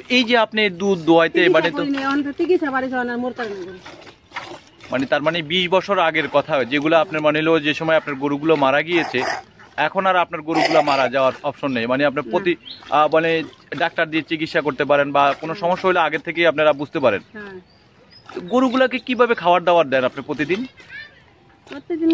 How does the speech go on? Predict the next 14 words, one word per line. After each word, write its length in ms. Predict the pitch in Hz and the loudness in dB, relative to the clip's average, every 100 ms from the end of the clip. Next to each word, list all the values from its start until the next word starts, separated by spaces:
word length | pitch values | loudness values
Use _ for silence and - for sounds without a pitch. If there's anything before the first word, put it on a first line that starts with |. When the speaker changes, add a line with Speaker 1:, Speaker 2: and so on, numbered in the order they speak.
| 311 | 0
Speaker 2:
খাওয়াই, 260 | 302 294 294 285 277 | -2 -4 -4 -8 -8
সকালবেলায় 520 | 277 277 277 277 269 226 | -8 -8 -8 -8 -8 -8
ভুসি 180 | 240 254 | -10 -10
কুড়া 180 | 254 262 233 | -10 -10 -10
দেই, 120 | 269 262 - - | -10 -12 -18 -14
যাও 180 | 233 240 220 | -8 -8 -6
দেই, 120 | 220 240 | -8 -6
পানি 140 | 240 226 | -8 -8
খাওয়াই, 200 | 220 220 214 | -8 -8 -8
আবার 120 | 208 | -8
বন্ধ 160 | 233 233 220 | -10 -10 -10
ছাড়া 160 | 233 240 240 | -8 -8 -8
থাকে 140 | 220 220 | -10 -8
সারাদিন। 320 | 226 220 | -10 -10